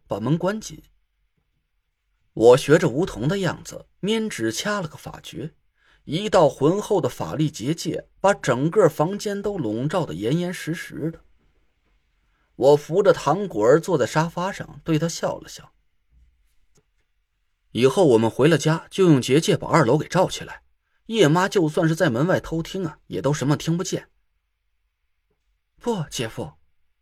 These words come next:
偶尔还是要让她听见一些动静。”我略一思索，立马就承认了：唐果儿的脑子确实比我要聪明多了。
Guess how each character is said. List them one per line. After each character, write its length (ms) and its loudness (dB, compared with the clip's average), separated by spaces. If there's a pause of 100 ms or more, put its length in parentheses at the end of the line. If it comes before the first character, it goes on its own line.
偶 240 0
尔 240 0
还 160 -8
是 140 -10
要 120 0
让 160 -4
她 100 -6
听 280 -8
见 160 -2
一 20 -2
些 160 -6
动 180 -8
静。” 200 -14 (2000)
我 200 6
略 200 8
一 60 4
思 200 -6
索， 480 -14
立 240 -2
马 200 2
就 100 0
承 260 -2
认 140 2
了： 180 2
唐 420 -4
果 140 -2
儿 100 2
的 100 0
脑 240 -4
子 200 -8
确 320 -2
实 180 -4
比 200 -6
我 240 -6
要 100 -4
聪 220 -8
明 160 -6
多 260 -4
了。 160 -12